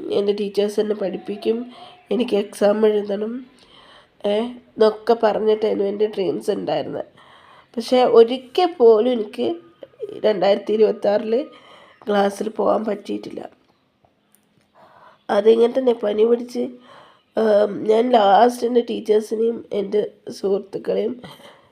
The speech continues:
ലവ് ഷോർ പേരൻസിനെയൊക്കെ കാണുന്നത് ഡിസംബർ ഇരുപതിന് ബ്രദറിൻ്റെ കല്യാണത്തിന് പോയ സമയത്താണ്. പിന്നെ ആരെയും ഞാൻ കണ്ടിട്ടില്ല.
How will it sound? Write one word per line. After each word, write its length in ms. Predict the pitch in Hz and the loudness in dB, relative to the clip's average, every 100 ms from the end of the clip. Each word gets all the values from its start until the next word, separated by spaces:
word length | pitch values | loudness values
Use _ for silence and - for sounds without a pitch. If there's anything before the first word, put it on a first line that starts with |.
| - | -6
ലവ് 200 | - 208 208 | -2 0 0
ഷോർ 160 | 202 | -4
പേരൻസിനെയൊക്കെ 800 | 208 196 151 208 214 165 208 214 208 | 0 0 0 -2 -4 -4 -4 -4 -8
കാണുന്നത് 680 | 202 135 208 220 214 208 220 226 - _ _ _ _ _ _ _ _ _ | -6 -4 -2 -4 -4 -4 -4 -4 -8 _ _ _ _ _ _ _ _ _
ഡിസംബർ 500 | 208 214 220 214 226 226 | -4 0 0 2 4 4
ഇരുപതിന് 480 | 214 196 196 196 | 4 0 -2 -2
ബ്രദറിൻ്റെ 480 | 190 185 180 175 185 | -4 -6 -8 -8 -10
കല്യാണത്തിന് 560 | 185 - 78 - - 190 | -8 -6 -6 -8 -8 -8
പോയ 180 | 127 131 | -8 -10
സമയത്താണ്. 600 | - - - - - - _ _ _ _ _ _ _ _ _ _ _ | -10 -10 -10 -12 -18 -20 _ _ _ _ _ _ _ _ _ _ _
പിന്നെ 160 | - 220 | -4 0
ആരെയും 380 | 208 214 247 262 | 2 2 2 2
ഞാൻ 120 | 220 | 0
കണ്ടിട്ടില്ല. 560 | 214 202 190 - 151 120 | 0 -6 -10 -14 -12 -12